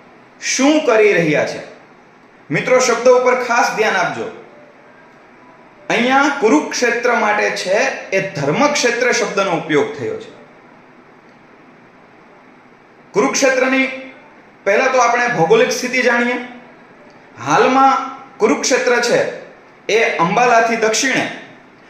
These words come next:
અને દિલ્હીથી ઉત્તરે આવેલું છે. સરસ્વતી નદીના દક્ષિણ ભાગે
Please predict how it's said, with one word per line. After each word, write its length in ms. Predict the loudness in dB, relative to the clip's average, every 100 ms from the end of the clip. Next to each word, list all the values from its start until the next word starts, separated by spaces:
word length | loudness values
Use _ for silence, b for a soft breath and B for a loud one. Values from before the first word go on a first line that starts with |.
| B
અને 160 | -4 -4
દિલ્હીથી 960 | -2 -2 0 -2 -2 -2 0 -2 -6 -14 -10
ઉત્તરે 420 | -8 -2 0 2 2
આવેલું 400 | 0 -2 -4 -10
છે. 120 | -14 -20 -20 -20 -20 -20 B B B -16
સરસ્વતી 640 | -2 2 2 2 0 0
નદીના 440 | 0 0 0 0 0
દક્ષિણ 460 | 0 0 0 0
ભાગે 320 | 2 2 2